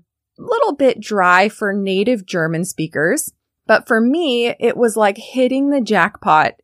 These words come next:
in terms of useful everyday words and phrases. These types of free flow episodes also let me hear how she connected her thoughts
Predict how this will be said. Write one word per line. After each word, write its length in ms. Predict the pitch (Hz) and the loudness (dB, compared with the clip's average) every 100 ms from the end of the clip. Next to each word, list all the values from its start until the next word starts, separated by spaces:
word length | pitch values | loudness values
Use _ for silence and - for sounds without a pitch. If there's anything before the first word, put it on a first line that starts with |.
| _ | _
in 120 | 196 | -6
terms 440 | - 190 180 180 165 | -4 -2 0 -2 -2
of 240 | - 156 151 | 2 2 0
useful 720 | - 175 196 - 208 196 - _ | -4 -2 -2 -2 -2 0 -2 _
everyday 680 | 170 165 170 165 156 160 - _ _ | -2 -2 0 2 2 0 -4 _ _
words 380 | - 147 151 151 | -2 0 2 0
and 180 | 151 - | -4 -2
phrases. 640 | 147 147 - - - - _ _ _ | 0 -2 -6 -14 -16 -20 _ _ _
These 280 | 254 311 - | 0 2 2
types 320 | 330 277 - | 2 0 0
of 120 | 247 | -4
free 260 | - 233 247 | -4 -4 -4
flow 640 | - - 208 208 202 202 - - | -6 0 2 4 2 0 -4 -4
episodes 720 | 190 - 170 151 156 240 - - - | -4 -2 -2 0 0 -2 -6 -4 0
also 260 | 302 427 | 2 2
let 160 | 381 330 | 2 2
me 160 | 339 | 0
hear 240 | 262 269 294 | 0 2 4
how 180 | 277 262 | 4 2
she 260 | - 269 | 0 -6
connected 640 | 262 285 254 220 - 226 214 | -6 -4 -2 -2 0 -2 0
her 200 | 226 220 | -4 -6
thoughts 800 | _ 262 240 - - - - | _ -2 -2 -4 -8 -14 -14